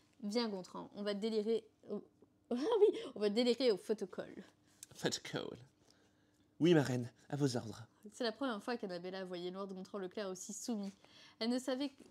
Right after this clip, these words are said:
Speaker 1: elle ne savait qu'en penser. Elle l'avait mis sur un piédestal de virilité, mais ce petit côté vulnérable titillait son imagination. Elle s'imaginait déjà en domi-,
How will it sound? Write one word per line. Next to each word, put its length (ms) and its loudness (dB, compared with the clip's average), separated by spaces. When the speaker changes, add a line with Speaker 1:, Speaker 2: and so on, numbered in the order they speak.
Speaker 1:
elle 100 0
ne 100 4
savait 300 -4
qu'en 160 -6
penser. 480 -8
Elle 160 -4
l'avait 240 -2
mis 160 0
sur 140 -8
un 100 -6
piédestal 480 -6
de 80 -4
virilité, 680 -4
mais 120 -6
ce 120 -6
petit 320 -4
côté 360 0
vulnérable 600 -6
titillait 420 -8
son 240 -10
imagination. 640 -10
Elle 100 -4
s'imaginait 480 -2
déjà 260 -2
en 100 -4
domi-, 400 -2